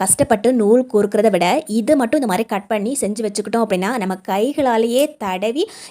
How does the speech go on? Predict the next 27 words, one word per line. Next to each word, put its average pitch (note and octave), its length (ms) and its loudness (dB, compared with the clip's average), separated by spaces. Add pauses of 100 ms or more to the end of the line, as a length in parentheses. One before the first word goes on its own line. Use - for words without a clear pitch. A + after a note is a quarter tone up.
(240)
ஈஸியா C#4 340 0
நம்ம G#3 160 -6
வந்து A#3 200 -6
நூல் G#3 260 -2
கோர்க்க G3+ 320 -4
முடியுங்க. F3+ 340 -4 (380)
கண்டிப்பா A#3 300 -4
இந்த A3 180 -2
டிப்ஸ் B3+ 240 -4
உங்களுக்கு F#3+ 280 -2
ரொம்ப A#3+ 220 -2
யூஸ்ஃபுல்லா A#3 400 -2
இருக்கும் A3 220 -4
அப்படின்னு G3+ 280 -4
நினைக்கிறேன். F3+ 380 -4
கொஞ்சம் A3+ 240 -2
வயசானவங்க G#3+ 600 -2
வீட்ல G#3 260 -6
கூட G#3 140 -2
இந்த A3 100 -6
மாதிரி G3+ 220 -2
செஞ்சு G3+ 200 -6
வச்சுக்கிட்டோம் G3+ 380 -6
அப்படின்னா F#3 240 -6 (420)
எப்ப F#4 220 -2
வேணாலும் A#3+ 280 -4
நம்ம F#3+ 120 -6